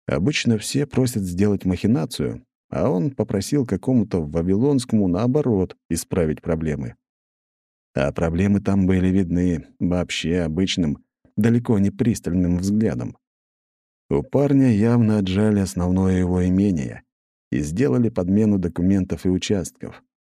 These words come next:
Теперь вместо своего законного имения он владеет пустырем рядом.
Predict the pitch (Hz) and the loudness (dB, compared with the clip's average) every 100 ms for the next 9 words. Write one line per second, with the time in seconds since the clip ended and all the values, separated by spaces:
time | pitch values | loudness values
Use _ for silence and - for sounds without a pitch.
0 | _ _ _ _ _ _ 73 98 107 107 | _ _ _ _ _ _ -2 2 4 4
1 | 98 98 90 87 87 90 98 85 85 98 | 4 2 0 -4 0 0 2 0 -2 0
2 | 95 90 85 82 92 98 92 90 87 107 | 2 2 0 0 2 2 2 2 2 0
3 | 95 92 90 98 92 - 85 - 87 95 | 0 0 0 0 0 -4 -8 -6 -2 0
4 | 92 87 87 92 73 - | 2 0 0 -2 -6 -12